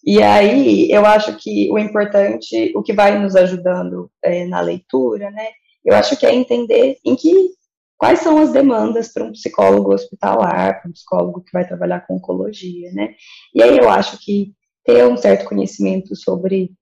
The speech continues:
experiências de luto é muito importante, né? Porque a gente vai encontrar pessoas que estão enlutadas, seja, é, quando se perde alguém, por exemplo, um familiar, é, que tá acompanhando alguém que adoeceu,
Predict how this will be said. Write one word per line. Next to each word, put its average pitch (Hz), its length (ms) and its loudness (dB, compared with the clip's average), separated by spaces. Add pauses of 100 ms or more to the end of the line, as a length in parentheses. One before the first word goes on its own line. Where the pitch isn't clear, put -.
(220)
experiências 214 600 0
de 208 100 0
luto 208 460 0
é 175 40 0
muito 185 240 -6
importante, 90 800 -4
né? 87 120 -4
Porque - 240 -14
a - 40 -6
gente 180 260 -12
vai 180 300 -4 (320)
encontrar 190 360 -4
pessoas 180 380 -6
que - 100 -20
estão 185 280 -2
enlutadas, 185 1080 -4 (260)
seja, 190 520 2 (140)
é, 175 380 2 (680)
quando 180 260 -2
se 185 140 -6
perde 175 420 2
alguém, 175 840 -4
por 180 120 -8
exemplo, 180 400 -8
um 208 60 -10
familiar, 185 840 -4 (840)
é, 165 540 -4
que 190 140 -12
tá 180 200 -2
acompanhando 180 680 -4
alguém 175 340 -8
que - 140 -10
adoeceu, 180 880 -4